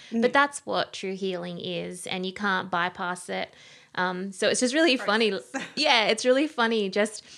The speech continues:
Speaker 2: reading and hearing from people who have read it. Um,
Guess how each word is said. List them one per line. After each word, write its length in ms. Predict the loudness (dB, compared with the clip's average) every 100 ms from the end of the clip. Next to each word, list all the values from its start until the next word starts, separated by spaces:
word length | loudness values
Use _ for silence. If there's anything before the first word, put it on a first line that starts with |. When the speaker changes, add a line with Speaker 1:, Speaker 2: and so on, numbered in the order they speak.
| -12
Speaker 2:
reading 440 | 2 4 4 0 0
and 100 | -2
hearing 480 | -2 -2 -2 -4 -6
from 500 | -4 -4 -4 -6 -10 -6
people 300 | -4 -4 -4
who 80 | -4
have 180 | -4
read 180 | -2 -2
it. 160 | -2 -6 _ -8
Um, 400 | -4 -4 -6